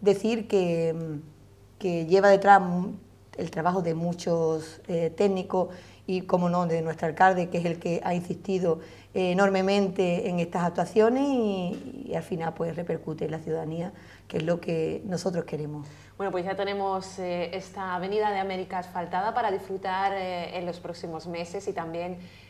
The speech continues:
Speaker 2: en nuestras fiestas, porque son muchas las personas que llegan a Moguer, bueno, pues, eh, con esa magnífica programación que es la de Brilla Moguer, no solamente de la Fundación de Cultura, sino también de otras asociaciones y colectivos. Pero me gustaría hablar también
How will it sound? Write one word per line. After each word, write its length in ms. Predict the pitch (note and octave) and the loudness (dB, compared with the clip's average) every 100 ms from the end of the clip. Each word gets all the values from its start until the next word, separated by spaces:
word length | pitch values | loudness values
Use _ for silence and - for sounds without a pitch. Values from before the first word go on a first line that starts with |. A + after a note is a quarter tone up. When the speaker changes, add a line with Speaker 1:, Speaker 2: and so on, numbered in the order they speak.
| - | -6
Speaker 2:
en 120 | G#3 | -4
nuestras 320 | G#3+ G#3+ F3 | -2 -4 -8
fiestas, 340 | - F3+ F3+ B3 | -6 -6 -6 -8
porque 200 | G#3 A3 | -6 -6
son 240 | - G#3+ | -4 -4
muchas 320 | A#3 E4+ - F3+ | -4 -4 -4 -6
las 100 | E3+ | -6
personas 400 | D#3+ - F3 E3+ | -8 -10 -10 -10
que 120 | F3 | -8
llegan 400 | E3+ E3+ E3+ E3+ | -8 -6 -8 -8
a 80 | D#3+ | -8
Moguer, 420 | D#3+ E3 F3 F3 - - - | -6 -4 -4 -6 -16 -20 -12
bueno, 180 | E3+ | -10
pues, 380 | E3 D#3+ D#3+ - | -4 -2 -4 -6
eh, 220 | E3+ E3 D#3+ | -6 -6 -8
con 200 | E3 E3 | -10 -10
esa 580 | E3 F3 D#3+ D3+ C#3+ C#3+ D3 F3 | -8 -6 -4 -2 -4 -6 -8 -4
magnífica 760 | F3 F3 F3+ F3+ E3 D#3 D3 | -4 -4 -6 -4 -2 0 -2
programación 600 | D3 D#3 D#3 D#3+ F#3+ G3+ | -2 -4 -4 -6 -6 -6
que 260 | G3 E3 D#3 | -4 -2 -2
es 120 | D#3+ | -2
la 180 | D#3+ D#3+ | -4 -4
de 100 | D#3 | -4
Brilla 300 | D#3+ F3 E3+ | -4 -4 -4
Moguer, 380 | D3+ D3+ F3+ - - - - | -4 -2 -2 -4 -14 -20 -14
no 80 | F3 | -8
solamente 360 | F3+ E3 D#3+ | -6 -6 -4
de 80 | D#3+ | -2
la 80 | D#3+ | -4
Fundación 360 | D#3+ D#3+ D#3+ D#3+ | -4 -10 -8 -8
de 80 | |
Cultura, 340 | D#3 C#3+ F3 G3 | -8 -8 -8 -8
sino 180 | E3 D3+ | -8 -8
también 320 | D3+ D3+ D3+ | -8 -6 -6
de 80 | D3+ | -6
otras 240 | D3+ D#3 | -6 -10
asociaciones 640 | D3+ D#3+ D3+ C#3+ D3+ D3 | -12 -12 -10 -10 -10 -10
y 20 | - | -10
colectivos. 580 | D3+ D3 D#3 D#3+ G#3 - - - - - | -8 -8 -6 -4 -6 -6 -18 -20 -20 -4
Pero 720 | G3+ G3+ G3 F#3+ F#3 F3+ F3+ F#3+ | 2 4 4 4 4 4 2 2
me 100 | G#3 | 0
gustaría 400 | F#3+ F#3+ F#3 A#3+ | -2 -2 0 0
hablar 240 | B3+ C4 | 2 0
también 400 | B3 A3+ A3 A#3+ | 0 -2 0 0